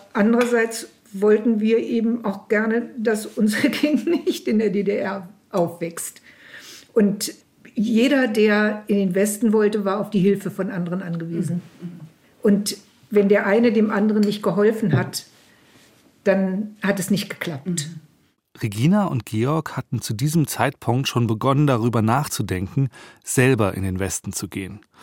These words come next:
Speaker 3: Sie hatten da schon mehreren Menschen auf der Flucht geholfen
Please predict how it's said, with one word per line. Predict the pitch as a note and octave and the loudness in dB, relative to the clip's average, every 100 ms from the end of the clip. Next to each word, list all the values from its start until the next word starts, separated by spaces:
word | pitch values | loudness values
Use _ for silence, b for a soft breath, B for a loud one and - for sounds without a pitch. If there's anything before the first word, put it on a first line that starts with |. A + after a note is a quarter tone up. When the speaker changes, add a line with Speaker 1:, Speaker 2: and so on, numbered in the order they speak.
| B B | B B
Speaker 3:
Sie | - A2+ | -6 -2
hatten | B2+ - F3 | 0 2 0
da | D3+ C#3 | 2 0
schon | C#3+ A#2 | 0 0
mehreren | A2 C#3+ D#3+ E3 C3 | 2 0 0 0 0
Menschen | B2 C#3 D#3 | 0 -2 -4
auf | A#2 | -6
der | - | -6
Flucht | A#2 - B2+ - | -4 -4 -6 -6
geholfen | F#2+ A#2 A#2+ F3+ | -2 -2 2 0